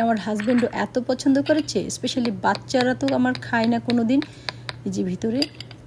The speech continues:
যে আমি কটেজ চিজ আর পিস্তাশিও আর ওয়ালনাট দিয়ে আমি একটা লেয়ার করেছিলাম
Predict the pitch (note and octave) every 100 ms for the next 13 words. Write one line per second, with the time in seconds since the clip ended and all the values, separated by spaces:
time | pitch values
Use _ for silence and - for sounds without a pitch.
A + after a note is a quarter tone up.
0 | - - - G3+ A3 G#3 G#3+ F#3+ F#3+ A3+
1 | - - B3 C#4 - - - F#3+ G3+ G3+
2 | F#3+ A3+ - - G#3 - - C4+ D4 F#4+
3 | - - - - G3 G3+ G3+ G3 F#3 G#3
4 | G3+ F#3+ G3 G3+ G#3+ A#3 G3+ G3 G3 G#3
5 | G3 G3+ F#3 - F#3 F3+ - G3